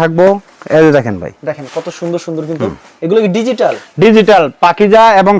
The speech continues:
Speaker 1: শাহীর,
Speaker 2: পাকিজা
Speaker 1: শাহী
Speaker 2: এবং
Speaker 1: প্রিন্টের।
Speaker 2: শাহী।
Speaker 1: হ্যাঁ, পাকিজা এবং শাহী প্রিন্টের।
Speaker 2: আচ্ছা,
Speaker 1: এই দেখেন
Speaker 2: শাড়িগুলি
Speaker 1: ভাই।
Speaker 2: দেখাই আপনাদেরকে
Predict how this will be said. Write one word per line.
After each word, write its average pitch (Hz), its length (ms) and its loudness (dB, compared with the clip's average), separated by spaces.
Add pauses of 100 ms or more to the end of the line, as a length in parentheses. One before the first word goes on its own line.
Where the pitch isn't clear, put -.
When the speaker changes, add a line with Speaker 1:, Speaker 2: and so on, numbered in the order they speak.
Speaker 1:
শাহীর, 165 320 2
Speaker 2:
পাকিজা - 420 -8
Speaker 1:
শাহী 180 160 4
Speaker 2:
এবং - 80 0
Speaker 1:
প্রিন্টের। 127 280 -4
Speaker 2:
শাহী। 143 160 -8 (200)
Speaker 1:
হ্যাঁ, 135 180 0 (220)
পাকিজা 175 340 2 (100)
এবং 170 120 -2 (140)
শাহী 135 260 2
প্রিন্টের। 85 280 -10
Speaker 2:
আচ্ছা, 80 180 -8
Speaker 1:
এই 120 140 -2
দেখেন 113 180 -4
Speaker 2:
শাড়িগুলি 160 280 -4
Speaker 1:
ভাই। 151 100 -8
Speaker 2:
দেখাই 160 240 -8
আপনাদেরকে 156 340 -16